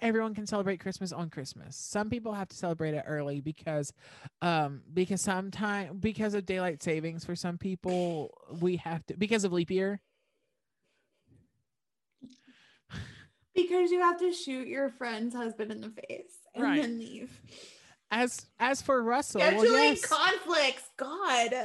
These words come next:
Speaker 1: Okay, so this was in, this is in his interview, because then it continues. As for Russell, well, yes, he did know him. He,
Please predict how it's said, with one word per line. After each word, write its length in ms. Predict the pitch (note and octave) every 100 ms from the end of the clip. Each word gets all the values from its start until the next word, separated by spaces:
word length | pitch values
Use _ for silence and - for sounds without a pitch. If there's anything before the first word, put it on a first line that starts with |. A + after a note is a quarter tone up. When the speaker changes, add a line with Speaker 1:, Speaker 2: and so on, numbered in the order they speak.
| F3+
Speaker 1:
Okay, 300 | A3+ A#3 F#3+
so 180 | - A3
this 240 | G#3 B3+
was 140 | D4 C#4
in, 220 | C#4 C4+
this 240 | G3 B3 C4
is 100 | B3+
in 100 | A#3+
his 160 | A3 G#3
interview, 480 | G3+ E3+ D3+ B2+
because 420 | C3 F3+ G3 G3 F3
then 180 | A3
it 100 | A3
continues. 500 | G3+ G#3+ G3+ F#3 F3+
As 140 | G3 F#3+
for 120 | A3
Russell, 340 | A3 A#3 A3 F#3+
well, 120 | G#3+
yes, 340 | A#3 D4 A3+
he 120 | - G#3+
did 300 | G3+ A#3 G#3
know 180 | D#3+
him. 400 | C#3+ C3 A#2 C#3+ - _ - - - -
He, 280 | - A3+